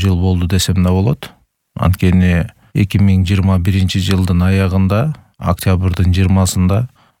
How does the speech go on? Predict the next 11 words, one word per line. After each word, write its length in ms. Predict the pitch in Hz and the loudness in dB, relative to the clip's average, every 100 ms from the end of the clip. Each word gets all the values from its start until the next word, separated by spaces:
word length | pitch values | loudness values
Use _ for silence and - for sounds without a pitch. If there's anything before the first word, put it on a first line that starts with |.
| _ | _
а, 240 | - 85 85 | 0 2 2
жаңы 480 | 98 92 92 90 85 | 0 0 2 2 0
мыйзам 400 | 92 92 95 87 | 0 0 0 -2
кабыл 400 | - 98 92 95 | -2 0 0 2
алынып, 260 | 92 107 131 _ - | 2 0 -2 _ -10
ал 200 | 113 87 | -2 0
жерде, 480 | 95 90 101 110 120 - - | 0 0 2 0 -2 -6 -8
м, 340 | 95 87 85 | 0 2 2
жергиликтүү 540 | 85 101 92 98 - 95 | 0 0 0 -2 0 0
мамлекеттик 540 | 95 95 90 92 - | 2 2 0 -4 -2
администрация, 760 | 92 98 90 110 113 - 110 | -2 0 0 0 -2 -2 -4